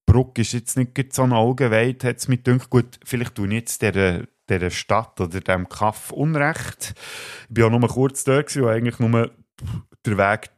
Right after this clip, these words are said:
vom Bahnhof bis zum Hotel und bis zum Kino eigentlich gesehen. Das hat sich auch so in einem Perimeter von ein paar Kilometern hat sich das bewegt.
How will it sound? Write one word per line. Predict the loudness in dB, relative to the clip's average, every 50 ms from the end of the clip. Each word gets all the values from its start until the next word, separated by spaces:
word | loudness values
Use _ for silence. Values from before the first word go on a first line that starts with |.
| _ _ _ -4
vom | -2 0 0 2
Bahnhof | 2 2 2 2 0 -2 -4
bis | -4 -6 -6 -6
zum | -6 -6 -4
Hotel | -2 -4 -4 -4 -4 -2 -2
und | -2 -2 -4
bis | -6 -6 -6 -6
zum | -6 -6 -6
Kino | -4 -4 -2 -2 0 0 0
eigentlich | 0 -2 -4 -6 -10 -10 -12 -12 -10
gesehen. | -8 -4 0 0 0 0 0
Das | -4 -4 -4
hat | -4 -4 -4 -6
sich | -6 -2
auch | 0 0 0
so | 0 0
in | 0
einem | 0 0 -2
Perimeter | -4 -2 -2 -2 -2 -2 -2 -2 -2 -2 -4 -6 -8
von | -6 -4 -4 -4 -4
ein | -4 -4
paar | -4 -4 -6
Kilometern | -6 -6 -6 -4 -4 -2 -2 -2 -4 -4 -6 -8 -8 -10
hat | -8 -10
sich | -12 -14
das | -10 -10 -10 -6
bewegt. | -4 -4 0 0 0 0 -2 -4 -16 _ -20 -20